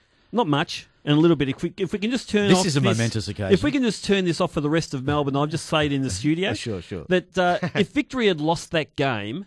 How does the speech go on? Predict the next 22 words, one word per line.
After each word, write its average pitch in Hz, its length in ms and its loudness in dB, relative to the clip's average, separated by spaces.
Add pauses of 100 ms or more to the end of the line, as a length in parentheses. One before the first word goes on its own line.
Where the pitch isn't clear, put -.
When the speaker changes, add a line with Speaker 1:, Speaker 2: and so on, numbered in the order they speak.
Speaker 1:
it 151 80 0
would 160 80 6
have 151 100 2
been 143 140 0
disastrous 127 760 -4
for 131 80 -6
them 120 180 0
from 120 180 -6
a 117 60 -4
psychological 120 680 -2
s-, - 140 -16 (140)
point, 113 320 -8 (220)
uh, 110 120 -6
sense. - 440 -10 (180)
So - 160 -2
they 214 140 4
were 165 180 4
up. 151 160 2
That 202 140 0
was 160 100 2
their 135 140 2
final. 127 480 -2